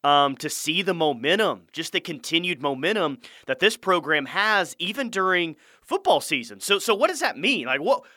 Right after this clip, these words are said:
what is seeing that much O U softball apparel, what, what does that mean?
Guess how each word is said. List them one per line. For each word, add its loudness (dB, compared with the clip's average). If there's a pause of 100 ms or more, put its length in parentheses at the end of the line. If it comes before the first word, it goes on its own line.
what 2
is -4
seeing -6
that 2
much -2
O 0
U -6 (280)
softball 2
apparel, 2
what, -4
what 2
does -4
that -2
mean? 0